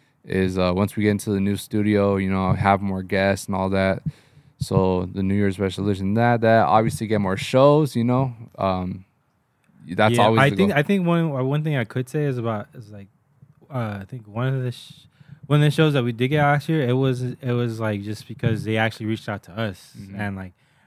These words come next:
Speaker 2: normally, uh, like, it's, we have this other route we can't, we kinda get for other shows, but this is,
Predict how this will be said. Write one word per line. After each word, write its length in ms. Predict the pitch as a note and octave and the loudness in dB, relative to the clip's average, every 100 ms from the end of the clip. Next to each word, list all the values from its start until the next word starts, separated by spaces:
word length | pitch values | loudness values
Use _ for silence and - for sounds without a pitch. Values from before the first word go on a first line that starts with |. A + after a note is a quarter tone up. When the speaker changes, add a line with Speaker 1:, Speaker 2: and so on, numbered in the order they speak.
| _ | _
Speaker 2:
normally, 560 | A#2 A#2+ B2 A#2+ A#2 A2+ | -4 0 2 2 0 0
uh, 40 | |
like, 180 | A2+ A2 | -2 -4
it's, 280 | A2+ A2+ - | -4 -10 -8
we 360 | A#2+ B2+ A#2+ A#2+ | -10 -6 -2 0
have 220 | A#2+ A2 | 0 -2
this 160 | A2 | -4
other 220 | G#2+ A#2 B2 | -4 -2 0
route 260 | B2+ B2 | 0 -2
we 160 | B2 A2+ | -10 -10
can't, 300 | - B2+ B2+ | -6 -6 -6
we 80 | A2 | -10
kinda 260 | A#2+ A#2 A#2 | -6 -4 -2
get 200 | B2 B2 | -4 -4
for 140 | B2 | -6
other 140 | A#2+ | -6
shows, 240 | B2 D3+ C3 | -4 -4 -4
but 60 | A#2 | -4
this 160 | A#2 | -6
is, 160 | B2+ | -10